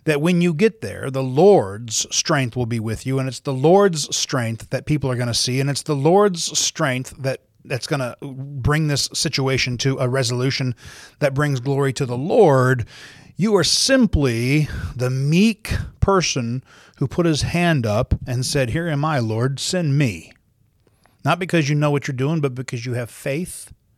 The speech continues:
in the fact that the Lord knows what he's doing. That's the meek.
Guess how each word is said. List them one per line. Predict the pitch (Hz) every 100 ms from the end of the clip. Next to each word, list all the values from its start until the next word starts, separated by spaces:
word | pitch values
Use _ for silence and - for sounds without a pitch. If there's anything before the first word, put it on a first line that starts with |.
| _ _ _ _
in | 143
the | 127
fact | 127 135
that | -
the | 120
Lord | 120 120 117
knows | 117 110
what | 113
he's | 110
doing. | 120 160 92 - _ _ _ _ _ _ _ _ _
That's | 113 117 107 - - - _ _ _ _ -
the | 110
meek. | 104 98 - -